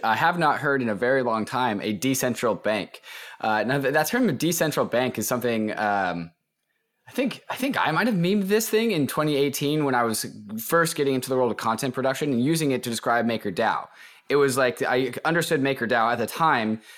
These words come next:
to be like a c-, a version of a central bank, as in it controlled interest rates, it had a monetary policy, it had, like, assets and liabilities,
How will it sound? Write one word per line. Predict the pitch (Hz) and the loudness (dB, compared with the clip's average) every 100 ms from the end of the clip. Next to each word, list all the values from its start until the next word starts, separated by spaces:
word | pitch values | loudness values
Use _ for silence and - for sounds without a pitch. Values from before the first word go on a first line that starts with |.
| - | -10
to | - 127 | -2 0
be | 135 131 | 2 2
like | 120 107 - - | 2 0 -4 -2
a | 120 | -2
c-, | 107 - - | -2 -4 0
a | 123 | 0
version | 101 147 165 131 123 - | 2 2 4 2 0 0
of | 123 117 | 0 2
a | 110 | 0
central | - 180 165 143 | 0 0 2 2
bank, | 113 120 90 95 - - - | 2 0 -2 -8 -14 -20 -6
as | 113 | -2
in | 117 117 | 0 0
it | 113 | -2
controlled | - 120 156 135 | -2 -2 0 0
interest | 131 127 117 | 0 -2 0
rates, | 110 113 - | 0 -2 -2
it | 117 | -2
had | 120 113 | 0 0
a | |
monetary | 113 113 110 113 107 | 0 -2 0 -2 0
policy, | 110 101 101 104 101 95 - - | 0 0 -2 -4 -6 -8 -16 -10
it | 104 | -6
had, | 113 110 104 | 0 0 2
like, | 104 - | -2 0
assets | 117 110 113 107 113 | 0 2 0 -2 -2
and | 107 | -2
liabilities, | 101 104 104 92 90 90 - | 0 0 -2 -2 -2 -4 -6